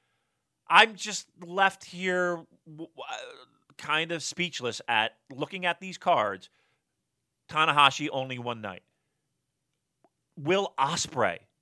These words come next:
only one night. Ishii, Shingo, Suzuki, unless, again, unless there's a great angle, seems like, boy,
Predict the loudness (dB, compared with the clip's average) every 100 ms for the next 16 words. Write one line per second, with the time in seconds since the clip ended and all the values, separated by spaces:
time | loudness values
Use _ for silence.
0 | _ -8 -6 -6 -6 -4 -4 -2 -6 -8
1 | _ _ _ _ _ _ _ _ _ _
2 | _ -6 -4 -2 -4 -6 -10 -16 _ _
3 | _ _ _ _ _ _ _ _ -6 0
4 | 4 4 4 2 0 -10 _ _ _ _
5 | _ _ _ -14 -8 -6 -2 0 -2 -6
6 | -10 -4 -2 -2 0 2 2 2 -8 -12
7 | -10 -8 -8 -4 -2 0 2 0 0 -10
8 | -12 _ _ _ _ _ _ -18 -14 -12
9 | -8 -2 -2 -4 -16 -10 -4 0 0